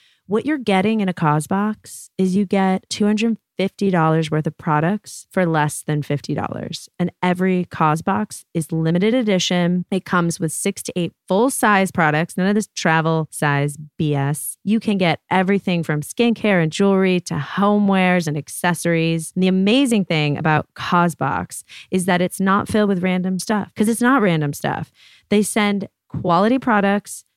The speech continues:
that you're gonna love and actually use every day. I got my own sample box, and here's some of the stuff that was in it. Okay, first of all, the coolest sort of duffel tote bag, and it's in chic stripes, sort of like a gray and a white. It's very on trend for spring.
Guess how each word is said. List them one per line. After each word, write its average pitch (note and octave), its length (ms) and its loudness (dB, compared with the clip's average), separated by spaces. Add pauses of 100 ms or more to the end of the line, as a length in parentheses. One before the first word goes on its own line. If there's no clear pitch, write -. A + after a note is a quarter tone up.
that E3+ 80 0
you're E3+ 100 0
gonna E3 220 0
love D3+ 340 0
and E3 80 2
actually D#3 320 -2
use D3+ 320 -2 (160)
every E3+ 560 0 (100)
day. D#3 460 -2 (100)
I G#3 260 4
got G#3+ 260 2
my F#3 160 0
own E3 400 -2
sample D3 360 -2
box, C#3+ 480 -2
and D3+ 520 -2
here's G3 240 -4
some A#3+ 120 -2
of G#3 60 0
the F3+ 60 -2
stuff D#3 240 -8
that - 120 -6
was D3 140 -4
in C#3 80 -8
it. - 240 -14
Okay, E3+ 220 -4 (240)
first G#3+ 260 -4
of A#3 100 -4
all, A#3+ 380 -2
the G#3 80 -4
coolest A#3+ 560 0
sort G#3 140 0
of F3 160 -4
duffel F3+ 360 2
tote D#3+ 280 -2
bag, C#3+ 320 -4 (240)
and E3 100 -2
it's D3+ 100 -6
in D3+ 120 -2
chic - 420 -2
stripes, F3 500 0
sort F#3 220 -2
of E3+ 80 0
like D#3+ 180 0
a C#3+ 180 -2
gray A3+ 340 2
and G#3 100 4
a F#3+ 40 2
white. F#3 240 2 (160)
It's - 120 -12
very G3 340 2 (120)
on E3+ 500 0
trend D#3 580 0
for E3 140 -6
spring. D3 400 -6